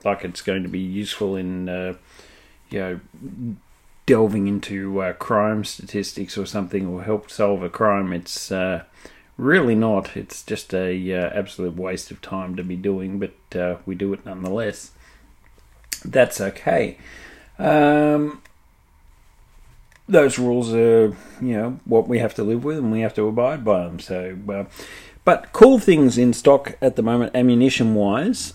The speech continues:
Uh, the, uh, twenty-two rat shot, uh, is something that people have been hounding me, uh, for, for, you know, I,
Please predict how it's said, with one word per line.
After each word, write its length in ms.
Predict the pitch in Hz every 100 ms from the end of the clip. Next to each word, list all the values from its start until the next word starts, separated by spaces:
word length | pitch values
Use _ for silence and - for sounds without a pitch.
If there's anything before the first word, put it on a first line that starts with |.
| -
Uh, 520 | 113 110 107 104 101 - - - - - _ _ - -
the, 840 | 117 113 117 113 110 107 107 95
uh, 220 | 107 104 107
twenty-two 400 | - 185 - 139
rat 260 | 110 127 170
shot, 400 | - 107 92 - - -
uh, 240 | 110 104 98
is 120 | 95
something 340 | - 110 110
that 180 | 98 87
people 240 | 117 104
have 100 | 95
been 200 | 95 92
hounding 540 | - 113 120 123 113 101
me, 360 | 98 98 95 - - - - - _
uh, 640 | 101 95 95 87 87 69 - _ 78 95
for, 520 | - 98 90 92 87 - - -
for, 180 | 110
you 320 | 98 85 107 98
know, 220 | 95 90
I, 340 | 95 95 95